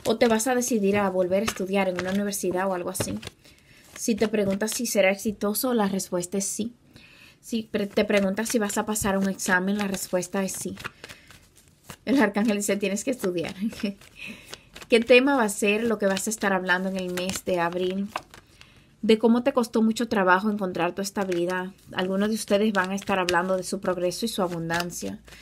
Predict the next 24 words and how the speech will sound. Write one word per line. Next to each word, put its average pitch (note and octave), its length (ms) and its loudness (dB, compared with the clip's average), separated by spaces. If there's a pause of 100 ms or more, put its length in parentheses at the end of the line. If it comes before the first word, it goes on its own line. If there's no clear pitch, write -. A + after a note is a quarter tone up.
(200)
de G3 120 0
que G3+ 80 0
la G3 120 4
vida F3+ 220 2
está F#3+ 260 0
mejor. F3+ 440 -6 (960)
¿Dónde, G#3+ 500 2
cuál G#3+ 200 6
es A3 100 -2
tu B3 100 -2
propósito G3+ 720 -2
del F3 200 -2
mes? F3+ 380 -6 (2250)
Tu A3+ 140 -2
propósito A#3 720 4
es G#3 160 4
salir G3+ 360 4
de G#3 80 -2
una G3+ 140 2
nostalgia G3 600 0
de F#3+ 80 0
una F#3 120 -4
situación F#3+ 480 -4
pasada F#3 600 2